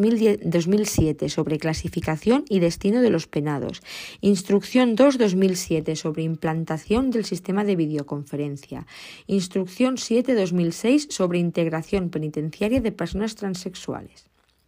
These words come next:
Las órdenes de servicio son más puntuales y relacionadas con incidencias concretas, como por ejemplo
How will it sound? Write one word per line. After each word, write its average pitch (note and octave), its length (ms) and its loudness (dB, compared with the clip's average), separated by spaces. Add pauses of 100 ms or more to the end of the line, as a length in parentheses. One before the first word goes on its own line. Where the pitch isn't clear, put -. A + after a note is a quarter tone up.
(1400)
Las F#3+ 180 4
órdenes B3 380 4
de G#3+ 100 4
servicio G#3 640 2
son A3+ 300 0
más E3+ 180 0
puntuales G3+ 800 2
y G3 140 2
relacionadas F#3+ 680 2
con G#3+ 160 -2
incidencias F3+ 680 2
concretas, D3 640 -6
como D3+ 220 -4
por D3+ 160 -4
ejemplo G3+ 520 2